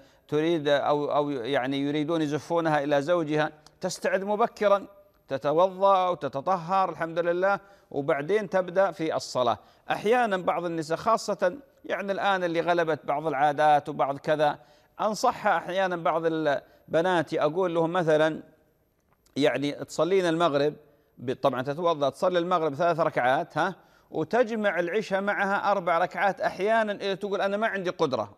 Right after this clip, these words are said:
وما عندي استطاعة"، بسبب ال-، يعني ال-، اللي يحصل الآن من المكياج ومن ال-، الصالونات ومن الانشغال وكذا، ممكن تجمع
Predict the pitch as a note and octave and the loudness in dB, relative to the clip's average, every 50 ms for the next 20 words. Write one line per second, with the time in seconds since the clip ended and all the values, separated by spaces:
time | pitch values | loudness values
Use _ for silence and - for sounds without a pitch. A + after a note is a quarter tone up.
0 | _ - F#3 F3+ G#3 G3+ G3+ F#3 E3+ F3+ - - - E3+ - F3 E3 C#3 A2 G#2+ | _ -14 -8 -6 -4 -4 -4 -4 -6 -6 -6 -4 -6 -2 2 4 4 4 4 0
1 | G2 - _ _ _ _ _ _ _ - G3+ F#3+ - - C4 A3+ A3 A3 E3+ E3+ | -4 -8 _ _ _ _ _ _ _ -12 -10 -10 -4 -4 -4 -2 -2 -4 -2 -2
2 | E3+ E3+ E3 D#3+ D#3+ D#3 - - - _ _ _ - - - E3+ F#3+ G3 F#3+ F3+ | -2 -2 0 0 0 0 -2 -4 -12 _ _ _ -4 -4 -4 -4 -4 -6 -6 -6
3 | D3 B2 F3 G3+ F#3+ G#3 G3+ - - - G3 E3 D#3+ D#3+ B2+ D#3 D#3+ D3+ D#3+ E3+ | -6 -6 -6 -2 0 0 0 0 -2 -6 -4 -4 -2 -2 -2 -2 -4 -4 -4 -4
4 | F3 E3 D#3+ E3 D#3+ - - E3 D#3+ D#3+ D#3 D#3+ D#3 D#3 D3+ D#3+ E3 E3 E3 D#3+ | -4 -4 -2 -4 -4 -4 -2 0 2 2 4 4 2 2 0 -2 -6 -6 -6 -4
5 | D#3+ D#3+ D#3+ D#3 D#3 D#3+ D#3 D3 - _ _ _ _ _ - D#3 - - F#3 F3+ | -4 -4 -2 -2 -2 -2 -2 -4 -6 _ _ _ _ _ -8 -8 -4 -2 0 2
6 | E3+ D#3+ D#3+ D#3+ D#3+ E3 E3 E3 D#3+ D#3 D3+ D3+ - D#3+ E3 E3+ E3 E3 D#3+ D3 | 2 2 2 2 2 0 0 0 0 0 -2 -4 -6 -6 -6 -6 -6 -4 -4 -4
7 | D3+ D#3+ D#3+ C#3+ C#3 C3+ C3+ C3+ C#3+ E3+ D3+ - F3+ E3+ D#3 E3+ E3 D#3+ D#3+ D#3 | -6 -6 -8 -8 -8 -8 -8 -8 -8 -8 -6 -4 -4 0 2 2 4 4 2 0
8 | D3+ - F3 E3 D3+ D3+ - - _ _ _ _ _ F3+ G#3+ C4 B3+ A3 - G#3 | -2 -2 -4 -4 -4 -4 -6 -8 _ _ _ _ _ -6 -6 -4 -4 -4 -6 -8
9 | F3+ D#3 G#3 A3 G3+ F#3 G#3+ A3+ B3 A#3 - | -6 -4 -4 -4 -4 -4 -6 -4 -4 -4 -4